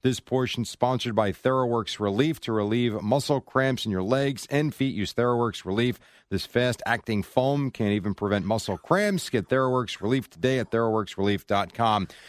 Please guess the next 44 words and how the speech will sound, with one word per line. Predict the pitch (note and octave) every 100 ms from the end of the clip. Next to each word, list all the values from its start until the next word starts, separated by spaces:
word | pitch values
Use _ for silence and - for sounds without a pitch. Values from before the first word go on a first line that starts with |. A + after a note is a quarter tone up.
| -
The | B2+
one | D#3+ G#3+ F#3+
quickie | - D#3+ A#2+ G2+
on | A2+ A#2
the | A2+
big, | A#2+ A2
on | B2 A#2
the |
Mets, | A#2 G#2+
just | - -
'cause | A#2+
I | A#2
know | A#2+
they're | A2
irrelevant | G#2 G#2+ A2 A#2 A#2
right | B2
now, | B2 A#2+ - - _
but | D3 D3
they | A3
look | G#3 F#3+
like | E3+ D#3
the | B2+
Boomer | C#3+ E3+ D#3
and | C3
Carton | C#3+ B2+
softball | A2 D#3 D#3+ A2+ F#2
team | G#2
yesterday | F2+ E2 - D#2 D2
with | F2+ A2 E2+
Jacob | C#3 C#3 B2
deGrom | C3 G#2 A#2+ B2+ C#3 B2+
and, | G#2 G2+
uh, | G#2+
Ahmad | A2+ A#2+ A2
Rosario, | G2+ G#2+ A#2+ C3 B2+
Ahmed | G2 F2+ G2 G#2+ A2
Rosario, | - F#2 E2+ G#2 A2 A#2 A#2 A#2
and | G#2 F#2
that | F2+
play | - G#2+
where | G2
he's, | E2+ - -
you | G2+
know, | F2